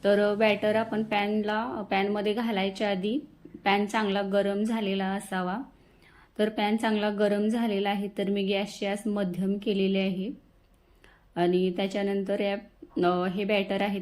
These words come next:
ते पॅनमध्ये अशा प्रकारे सोडून घ्यायचं आहे. तर सगळीकडून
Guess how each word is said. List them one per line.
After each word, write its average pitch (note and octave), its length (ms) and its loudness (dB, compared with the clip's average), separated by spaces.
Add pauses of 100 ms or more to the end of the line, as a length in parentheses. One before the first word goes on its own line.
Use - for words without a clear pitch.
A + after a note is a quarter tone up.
ते G3+ 60 0
पॅनमध्ये F#3+ 540 0
अशा F#3+ 240 -2
प्रकारे G3 460 -4
सोडून F#3+ 460 0
घ्यायचं F#3+ 340 -2
आहे. F#3 300 -2 (920)
तर G3+ 260 4
सगळीकडून G#3+ 800 2